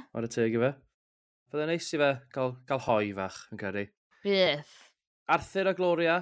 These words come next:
Speaker 1: nathon ni cael ein gadael efo ryw obeth o gariad mawr yn digwydd rhwng Arthur a Gloria, a oedd pethau'n edrych yn dda, nag ydw?
Speaker 2: Oedd, oedd edrych yn rili addawol, oedd o fatha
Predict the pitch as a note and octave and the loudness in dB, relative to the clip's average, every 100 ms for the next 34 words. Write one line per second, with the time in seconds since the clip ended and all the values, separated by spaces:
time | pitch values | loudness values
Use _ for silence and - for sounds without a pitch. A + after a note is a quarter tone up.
0 | E3+ - F3 E3+ E3+ E3 E3 D#3 F3 E3+ | -4 -10 -8 -4 -2 0 2 2 2 0
1 | D#3 D3+ D3 D3+ D3 C#3 B2+ C#3+ C#3 - | 2 4 4 4 2 2 2 -2 -2 -10
2 | - B2+ B2 B2 B2 B2 B2+ B2 B2+ B2 | -6 0 2 2 0 0 0 2 0 0
3 | B2 A#2 A2+ A#2 A2+ - _ _ _ _ | -2 0 2 0 -2 -8 _ _ _ _
4 | _ A#2+ A#2+ A2+ A2+ A2 - A#2 A2 G2+ | _ -8 -4 0 2 0 -2 -2 -2 -2
5 | A#2 A2+ A#2 G#2+ G#2+ G#2 B2+ C#3 G#3 A#3+ | -4 -2 -2 0 2 2 0 -2 -6 0
6 | F#3+ A#2 - A2+ A#2+ E2 E2 A2+ C3+ G#2+ | 2 2 -2 0 0 0 -4 -2 0 0
7 | G2+ _ _ _ _ G3 G3+ G3 D3+ F#3 | -2 _ _ _ _ -2 2 2 2 2
8 | G4+ G#4 A4+ A#4 A4+ - G4 F#4+ F#4+ F4 | 0 -4 -4 -4 -6 -8 -6 -4 -4 -4
9 | E4 F4 E4 C#4 C4+ C4 B3 B3+ | -2 -2 -2 -2 -2 -4 -4 -4